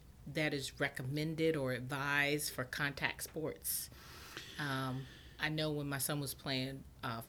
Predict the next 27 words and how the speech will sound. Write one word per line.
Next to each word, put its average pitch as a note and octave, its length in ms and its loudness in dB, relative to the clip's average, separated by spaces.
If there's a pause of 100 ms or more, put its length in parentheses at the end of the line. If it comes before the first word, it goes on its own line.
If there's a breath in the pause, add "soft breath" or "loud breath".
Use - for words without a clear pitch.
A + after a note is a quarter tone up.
(880)
football D3+ 460 2
as C#3 200 -4
a C#3+ 60 0
youth, C3+ 340 -2
some C#3 360 -2
would C3 100 -4
say B2 360 -6
nine, D3 500 0
ten, - 260 0
you D#3+ 100 0
know, D3 140 0
there, D3 180 0 (140)
there C#3+ 140 0
were C3+ 140 -4
all C#3 160 -2
kind C3+ 280 -2
of B2 120 -2 (220)
ages C#3 800 -2 (160)
thrown C3+ 260 0
out A#2+ 260 0
there A#2 260 -2
around A#2+ 400 -2
when B2+ 140 -2
to B2+ 80 -2
transition A#2+ 580 -4
from A#2+ 200 -8
flag A#2+ 500 -8